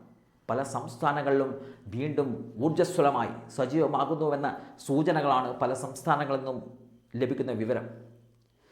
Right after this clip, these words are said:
അധികാര ദുർവിനിയോഗം, കേന്ദ്ര ഏജൻസികളുടെ രാഷ്ട്രീയവൽക്കരണം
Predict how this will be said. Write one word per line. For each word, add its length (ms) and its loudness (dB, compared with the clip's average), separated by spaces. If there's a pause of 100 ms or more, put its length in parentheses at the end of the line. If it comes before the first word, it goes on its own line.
(180)
അധികാര 440 10
ദുർവിനിയോഗം, 680 6 (440)
കേന്ദ്ര 240 10 (160)
ഏജൻസികളുടെ 540 6
രാഷ്ട്രീയവൽക്കരണം 920 6